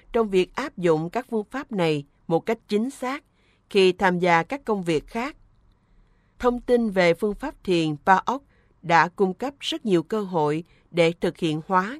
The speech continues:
kỳ vọng này. Phật tử ở Sri Lanka có một nỗi sợ hãi lớn về thiền Kasina, Kasina Jhana và những thiền an chỉ định khác. Do đó,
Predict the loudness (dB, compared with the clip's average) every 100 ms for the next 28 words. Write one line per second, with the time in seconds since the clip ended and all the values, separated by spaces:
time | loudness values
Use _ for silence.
0 | _ -2 -2 -2 -4 -2 -4 -4 -6 _
1 | _ _ _ _ _ _ _ _ _ _
2 | _ _ _ _ _ -2 -2 2 2 2
3 | 4 4 4 0 0 0 -2 -2 -2 -2
4 | -8 _ _ -4 0 0 0 0 0 0
5 | -2 -4 0 0 0 0 -2 -2 -6 -2
6 | 0 2 0 0 -2 -4 -4 -2 0 0
7 | -2 -6 _ _ _ _ _ -4 -2 -2
8 | 0 2 2 0 -8 -2 0 2 0 -4
9 | _ _ _ _ _ -20 0 2 4 2
10 | 0 -4 0 2 2 -4 -4 -4 -2 -4
11 | 0 0 0 -4 -6 -8 _ _ _ _
12 | 0 2 6 6 4